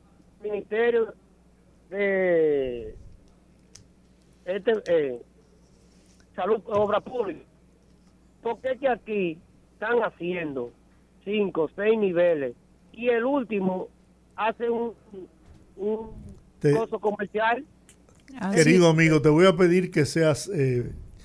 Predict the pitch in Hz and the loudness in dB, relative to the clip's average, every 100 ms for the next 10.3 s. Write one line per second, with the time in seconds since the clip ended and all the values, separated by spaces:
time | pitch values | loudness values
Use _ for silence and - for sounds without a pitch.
0 | - _ 190 151 165 165 165 156 190 180 | -20 _ 0 2 2 2 2 4 4 2
1 | - 160 143 165 175 143 170 160 120 160 | 2 0 0 0 0 0 -2 -2 0 2
2 | 156 139 135 156 139 117 190 208 208 190 | 2 0 0 -2 -2 -4 -4 -2 0 2
3 | 208 190 190 196 202 220 226 214 190 139 | 2 0 2 2 2 2 0 0 2 0
4 | - - 156 160 240 254 285 269 208 185 | -2 -6 -4 -4 -4 0 2 2 0 -2
5 | 170 - _ _ _ _ _ _ 254 254 | -4 -8 _ _ _ _ _ _ 0 2
6 | 240 214 254 233 180 143 - _ - 226 | 2 2 0 2 0 -4 -14 _ -8 0
7 | 233 698 - - - - - - - - | 2 2 -8 -20 -20 -20 -20 -20 -20 -20
8 | _ _ _ _ _ _ _ _ _ 175 | _ _ _ _ _ _ _ _ _ 0
9 | 247 262 247 208 240 233 220 208 202 208 | 2 2 0 0 2 2 0 -2 -2 0
10 | 185 160 147 | 0 -4 -6